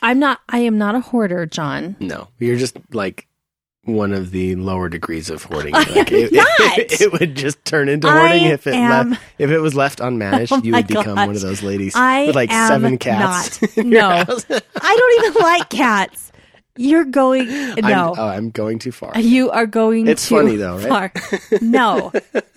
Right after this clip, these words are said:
Speaker 1: it's not funny. You're not funny. No. You are going too far. I am not a hoarder. You always make me sound so much worse in
Speaker 2: No,
Speaker 1: this
Speaker 2: y-,
Speaker 1: light
Speaker 2: you're
Speaker 1: than I
Speaker 2: not.
Speaker 1: am.
Speaker 2: You're more sentimental than I am.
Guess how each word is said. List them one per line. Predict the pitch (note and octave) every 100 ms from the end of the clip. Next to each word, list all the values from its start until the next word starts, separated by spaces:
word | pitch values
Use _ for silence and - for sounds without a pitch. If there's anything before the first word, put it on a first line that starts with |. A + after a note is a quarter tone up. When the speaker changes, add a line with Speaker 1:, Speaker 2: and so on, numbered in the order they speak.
| -
Speaker 1:
it's | D4+ -
not | C4 B3 B3 -
funny. | A3+ F3+ - E3+ - - - - _ _ A3+
You're | B3 C#4+
not | C4+ A#3+ -
funny. | - G3 F3 E3+ - _ -
No. | G#3+ G#3 F3 G3+ - A3 G#3 F3+ _ _
You | A3 A#3+ C4+
are | C#4+ B3+ A#3+
going | A3+ G#3+ G#3+
too | G3 G#3+
far. | F3+ - - G3+
I | A3+
am | G#3+
not | G#3 A3 A#3 -
a | D4+ -
hoarder. | - B3 - E3+ - F3 - _ - - - - A3
You | C4+ C#4+
always | D#4+ E4 -
make | F4 B3
me | B3
sound | - G3 F#3 F#3+ G#3 _ _
so | - G#3+ - A#3+ -
much | - - -
worse | G#3 - G#3+ - C4+ - - - -
in | C4+ A3 A3 -
Speaker 2:
No, | -
Speaker 1:
this | A3 G#3+ -
Speaker 2:
y-, |
Speaker 1:
light | F#3 F#3 G#3
Speaker 2:
you're | D3+ G3+
Speaker 1:
than |
I | F#3+ F3+
Speaker 2:
not. | E3+ F3+
Speaker 1:
am. | G#3
Speaker 2:
You're | D#3 D#3+
more | D#3+ D#3
sentimental | D3+ D3+ C#3 C3+ A#2+ A#2 A2
than | G#2
I | F#2 E2
am. | D#2+ D#2+ F#2